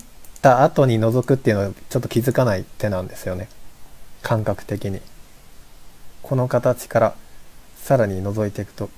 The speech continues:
いうのが。なので、その絶芸が示した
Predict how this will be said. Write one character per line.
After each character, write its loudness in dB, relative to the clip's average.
い -4
う -2
の -4
が。 -10
な 4
の 4
で、 4
そ -8
の 0
絶 2
芸 4
が 2
示 -2
し -12
た -2